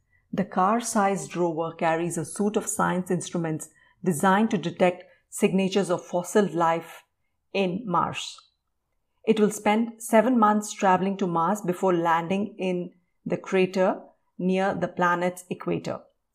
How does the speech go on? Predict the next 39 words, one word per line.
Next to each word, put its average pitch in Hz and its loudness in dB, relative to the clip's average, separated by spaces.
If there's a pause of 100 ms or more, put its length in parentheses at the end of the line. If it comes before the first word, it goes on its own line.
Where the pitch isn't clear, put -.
(420)
Billions 285 6
of 220 -6
years 196 0
ago, 180 2
when 175 0
Mars 190 2
was 170 -2
wetter, 160 -2 (480)
it's 196 -4
considered 202 0
that 170 0
the - -2
crater 196 0
held 185 0
a 175 2
lake 165 -2 (100)
that - 0
could 185 0
have 185 -2
supported 180 -2 (440)
life 170 2
forms - -4 (280)
and 185 0
microbial 175 0
life. - -4 (800)
U 202 6
A 208 10
E 208 2
and 180 0
China 185 -2
have 185 -2
also 277 4
launched 185 2
their 175 0
Mars 175 -2
mission 175 -2
in 175 -4
recent 156 -4
weeks, 170 -6